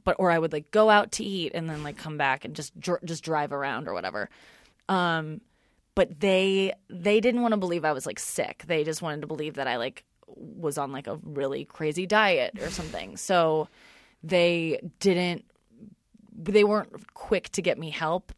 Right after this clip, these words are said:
but, like, it happened. It just so happened that I went to the doctor just to, like, get a physical, and they were like, "You're terribly anorexic. Do you know, like,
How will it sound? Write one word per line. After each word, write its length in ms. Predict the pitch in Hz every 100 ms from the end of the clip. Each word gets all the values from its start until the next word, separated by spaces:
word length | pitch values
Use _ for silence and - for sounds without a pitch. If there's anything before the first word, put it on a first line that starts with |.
| 147
but, 180 | 165 - _ - -
like, 320 | 170 156 - - -
it 200 | - 170
happened. 420 | 170 156 160 156
It 140 | - -
just 160 | 185
so 80 | 180
happened 220 | 165 165
that 60 | 151
I 60 | 151
went 180 | 160 156
to 60 |
the 120 | 156
doctor 580 | 147 - - 151 - 151
just 240 | - 147 -
to, 140 | -
like, 140 | 147 135
get 140 | -
a 20 |
physical, 520 | - - 156 156 147 139
and 120 | 156
they 60 |
were 120 | 143 143
like, 240 | 139 - _ _ _ _ _
"You're 420 | - 175 233 285 - - - - _
terribly 500 | - - 208 175 170
anorexic. 520 | 151 151 151 - -
Do 80 | -
you 100 | 165
know, 180 | 160 151
like, 180 | - 151